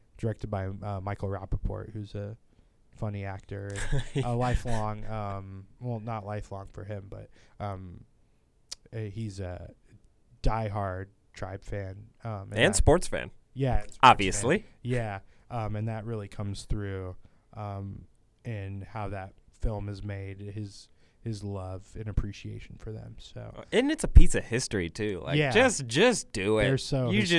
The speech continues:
Speaker 1: historical.
Speaker 2: should. Yeah,
Speaker 1: Yeah.
Speaker 2: that's, that's
Speaker 1: I
Speaker 2: the
Speaker 1: mean, like, Pharrell says it, like, we probably wouldn't have Kanye, and Pharrell said,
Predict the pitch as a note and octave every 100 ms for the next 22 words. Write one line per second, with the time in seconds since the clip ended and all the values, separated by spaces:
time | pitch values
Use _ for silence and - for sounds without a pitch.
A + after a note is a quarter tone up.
0 | B2 A2 G#2 - B2 G#2 G2 B2+ C3 G2
1 | G2 C3+ D3 - - D#3 D#3 D3 C#3 B2
2 | A#2+ A2+ G#2+ _ - _ _ - C3 A#2
3 | A2 G#2 - - - _ _ - - B2+
4 | B2+ C3+ - A#2+ A#2 A2 G2 G#2 A2 G2+
5 | G2+ - - - _ - - G#2 A2+ B2+
6 | A#2 - - A2 B2 C#3+ D3 D3 C#3+ C#3
7 | C3+ C3 - A#2 A#2 B2+ C3 C3+ C3+ C3+
8 | - _ - A2+ A2+ A2 G#2+ G#2 - A#2+
9 | B2 A2 G2+ G2+